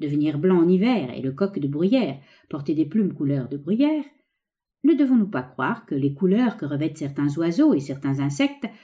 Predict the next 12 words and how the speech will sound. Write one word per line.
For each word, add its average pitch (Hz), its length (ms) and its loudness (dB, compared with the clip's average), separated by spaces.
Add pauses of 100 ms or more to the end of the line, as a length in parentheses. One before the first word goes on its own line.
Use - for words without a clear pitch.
(160)
leur 175 140 2
sont 175 180 -4
utiles 185 440 -4
pour 269 120 2
les 175 120 2
garantir 143 420 -2
du 139 100 -2
danger ? 143 460 -2 (1300)
Le 165 120 -2
coq 277 280 -2
de 302 80 -6
bruyère 226 460 0